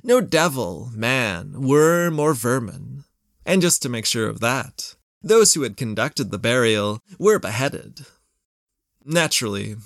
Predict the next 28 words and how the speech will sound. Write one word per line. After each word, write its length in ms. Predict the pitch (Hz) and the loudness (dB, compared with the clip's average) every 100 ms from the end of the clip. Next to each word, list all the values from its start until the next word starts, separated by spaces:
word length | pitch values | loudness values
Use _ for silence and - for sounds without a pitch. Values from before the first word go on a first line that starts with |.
| - | 0
any 260 | 214 214 | 4 4
account 400 | 120 - 113 104 | 2 0 -4 -4
credited 520 | - 143 131 107 101 - | -2 -2 0 -2 -6 -6
to 140 | - | 0
Ibn 220 | 135 110 | 0 0
Fadlan 760 | 104 92 113 120 117 101 104 123 _ _ | -6 -6 -2 0 -2 -6 -10 -12 _ _
would 240 | 196 254 202 | -2 2 2
include 520 | 131 131 143 120 - | 0 -2 -2 -2 -2
funeral 460 | - 147 143 78 82 | -2 0 0 -6 -8
practices. 1040 | 95 98 - 107 107 104 127 - - - _ _ _ _ _ _ _ _ - - | -10 -10 -6 -4 -4 -10 -6 -4 -4 -8 _ _ _ _ _ _ _ _ -20 -16
One 280 | - 320 294 | -2 0 4
last 380 | 202 135 - - | 4 4 2 0
note 280 | 101 101 - | -4 -8 -8
from 200 | 123 98 | -6 -2
this 160 | 107 | -2
passage, 760 | - 107 107 - 104 117 - - _ - | -2 -2 0 -2 -4 -8 -8 -10 _ -2
to 120 | 190 | 0
tie 240 | 208 220 196 | 2 4 4
it 80 | |
all 160 | 156 139 | 4 2
together 600 | 135 120 135 123 107 104 | 0 2 2 2 0 -2
for 160 | 107 120 | -4 -2
this 360 | 113 110 - - - | 0 0 0 -2 -8
maybe 640 | 143 175 190 143 110 104 90 | -2 2 4 2 0 0 0
Ibn 260 | 131 123 | 0 0
Fadlan, 960 | 113 123 101 113 110 101 104 110 110 117 - | -2 -6 -4 -2 -2 -2 -6 -10 -12 -16 -10
actually 680 | - 156 - 120 104 101 101 | -4 -2 0 -2 -2 -4 -4
al-Istakri. 1080 | 98 113 110 110 - 113 120 - 107 104 110 | -2 -2 -2 -2 -2 -2 -6 -6 -8 -8 -10